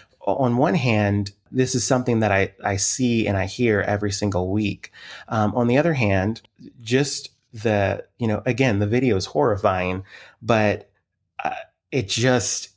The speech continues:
it's heartbreaking because that could be, that could have been me. And that could have been, you know, any one of my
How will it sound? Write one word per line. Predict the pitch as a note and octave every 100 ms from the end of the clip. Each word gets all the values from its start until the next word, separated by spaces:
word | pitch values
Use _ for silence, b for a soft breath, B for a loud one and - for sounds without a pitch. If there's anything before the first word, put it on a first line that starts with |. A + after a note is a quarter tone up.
| _
it's | C3 A2+ -
heartbreaking | - - B2+ B2+ - F#2+ F2+ F#2 F2+ G2
because | A2 A#2+ G#2
that | A2+ -
could | E3
be, | F3 -
that | A#2 C3
could | D3+
have | D3
been | D3
me. | E3+ B2 F#2+ b _
And | A#2 A2 G#2+ G#2+
that | A#2 A#2+ -
could | C#3 B2
have | A2 G2+
been, | A#2+ A#2 A2+ A2 A2 - -
you | A2+
know, | G#2+ G#2 G2+ -
any | A#2 A#2 A#2+
one | A2+ A2+
of | G#2+
my | G#2+ G2+ G2 E2+